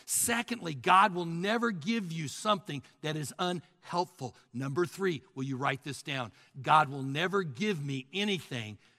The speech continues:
that could harm me. Now Jesus is taking this a little bit deeper. He's just not saying that he won't give you things that are unhelpful. He's also saying he won't give you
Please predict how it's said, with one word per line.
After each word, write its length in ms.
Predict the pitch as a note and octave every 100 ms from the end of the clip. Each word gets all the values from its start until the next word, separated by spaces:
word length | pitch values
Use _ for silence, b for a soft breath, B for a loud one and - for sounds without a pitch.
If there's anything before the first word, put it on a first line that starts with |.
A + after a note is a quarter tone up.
| b
that 200 | A2 -
could 180 | - C#3+
harm 600 | A2+ - D3+ C#3+ A#2+ A2
me. 180 | G2 F2 _ _ _ _ _ _ _ _ _ B B B
Now 420 | D3+ E3 A3 C4
Jesus 640 | G3 F#3 B3+ G#3 D#3 D#3
is 140 | F3+ -
taking 460 | - F#3+ F#3+ F#3
this 300 | D#3+ D#3 - b b b
a 60 | C#3
little 300 | C3 C3+ B2
bit 240 | B2+ G#2
deeper. 340 | C3 B2 A2+ - _ _ _ _ B B
He's 240 | - A#3 A3
just 220 | C#4 -
not 280 | D4 D4+ -
saying 420 | - A3+ G3 F3
that 140 | D#3+
he 100 | E3
won't 340 | G3+ G#3 E3+ B2+
give 300 | F#3+ A3+ D#3+
you 140 | D#3+
things 500 | - F3 D#3 D3 - B -
that 120 | C#3
are 100 | C#3+
unhelpful. 640 | C#3+ B2 - G3+ - C3 A#2+ B
He's 240 | F#3+ F3 -
also 500 | G3+ C#4 D#4 - G#3+
saying 300 | E3 E3+ E3 B -
he 120 | A3
won't 340 | G#3+ G#3 D3
give 280 | C3+ A#3 E3
you 140 | E3